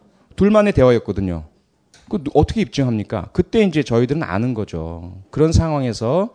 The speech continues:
윤석열 수-, 수사팀장이 거짓말 할 리도 없고 그 말의 태도나 뉘앙스나 또는 뭐 표정이나 모든 것들을 보더라도 윤석열 팀장은 전혀 막힘없고 자연스럽고 거침없고 일관되고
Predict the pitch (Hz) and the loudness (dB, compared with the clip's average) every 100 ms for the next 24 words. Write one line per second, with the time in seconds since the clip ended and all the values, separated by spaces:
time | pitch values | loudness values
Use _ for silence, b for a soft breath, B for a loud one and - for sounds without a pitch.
0 | _ _ - 131 139 160 147 - 143 - | _ _ -6 -4 0 0 -2 -6 -12 -6
1 | 156 - 139 147 - 101 120 123 156 107 | -6 -4 -6 -4 -4 -4 -4 -6 -8 -6
2 | 139 175 147 - 87 92 175 _ _ _ | -2 0 0 -2 -8 -8 -12 _ _ _
3 | _ _ _ _ _ _ _ _ _ _ | _ _ _ _ _ _ _ _ _ _
4 | _ 208 156 92 113 156 151 - 196 185 | _ -2 0 -2 -2 -4 -2 -4 -2 -4
5 | 165 160 143 127 143 143 - 143 147 170 | -4 -2 -2 0 -2 -4 -8 -8 -6 -8
6 | 220 _ _ _ _ 151 147 143 127 - | -10 _ _ _ _ -6 -4 -2 0 2
7 | 190 185 160 151 113 131 123 131 - 113 | 2 0 -4 -6 -6 -6 -8 -10 -6 -6
8 | 104 98 82 127 135 139 175 165 - 151 | -6 -8 -8 -6 -4 -2 -2 -4 -6 -6
9 | 147 147 127 127 101 - 143 117 _ - | -6 -6 -6 -6 -8 -8 -10 -10 _ -12
10 | 110 110 104 107 147 143 95 - 110 113 | -8 -8 -8 -8 -8 -10 -10 -10 -10 -10
11 | 160 185 135 131 107 85 - | -12 -10 -8 -6 -6 -8 -12